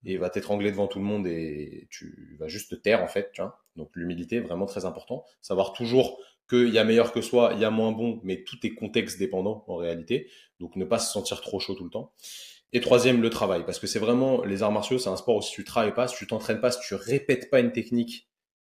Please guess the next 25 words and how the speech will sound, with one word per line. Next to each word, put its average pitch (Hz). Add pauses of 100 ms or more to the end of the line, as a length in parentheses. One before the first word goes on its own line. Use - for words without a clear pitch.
X 175
milliers 135
de 131
fois, - (280)
tu -
vas 92
pas 127
la 117
maîtriser 110
et 107
t'arriveras 90
pas 123
à -
la 110
passer 104
en 98
combat. 95 (280)
Et 85
du 80
coup, 110
bah, 82 (220)
ça 78
n'aura 80
aucun 90
intérêt. 69